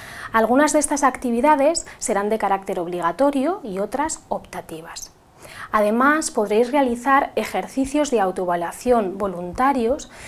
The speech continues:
que son útiles de cara a la preparación del examen final. Por otra parte, a lo largo de cada uno de los temas podréis participar en los foros para formular preguntas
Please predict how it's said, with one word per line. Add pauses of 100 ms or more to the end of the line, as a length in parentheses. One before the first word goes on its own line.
(140)
que
son
útiles
de
cara
a
la
preparación
del
examen
final. (1160)
Por
otra
parte,
a
lo
largo
de
cada
uno
de
los
temas (380)
podréis
participar
en
los
foros
para
formular
preguntas